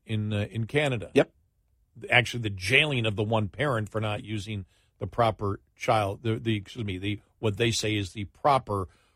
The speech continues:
Speaker 1: pronoun, the
Speaker 2: Right.
Speaker 1: proper preferred,
Speaker 2: Right.
Speaker 1: uh, pronoun for the child.
Speaker 2: Right.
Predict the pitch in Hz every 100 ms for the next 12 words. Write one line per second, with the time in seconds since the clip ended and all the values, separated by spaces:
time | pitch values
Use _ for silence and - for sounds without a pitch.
0 | _ - - 151 123 101 95 95 98 92
1 | 131 123 113 98 - 113 - 185 143 95
2 | 78 90 _ - 78 - - 110 95 -
3 | 131 120 98 92 - 98 90 135 117 101
4 | - 90 80